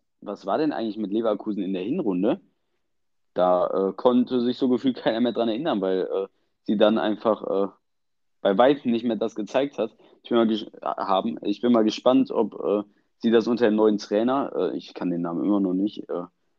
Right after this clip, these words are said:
ähm, ob sie, ob sie das, äh, hinkriegen, besser zu machen. Äh, vom Kader her, äh,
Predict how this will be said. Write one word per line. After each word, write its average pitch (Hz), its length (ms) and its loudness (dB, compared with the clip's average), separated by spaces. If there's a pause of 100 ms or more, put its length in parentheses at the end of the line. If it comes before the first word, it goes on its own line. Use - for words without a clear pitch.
(640)
ähm, 87 400 -2 (300)
ob 98 200 2
sie, - 220 0 (240)
ob 98 160 2
sie 110 140 2
das, 104 220 2
äh, 92 340 2 (680)
hinkriegen, 143 880 4
besser 123 320 4
zu - 140 0
machen. 131 400 2
Äh, 101 340 4
vom 98 260 0
Kader 95 360 4
her, 110 380 4
äh, 98 280 -4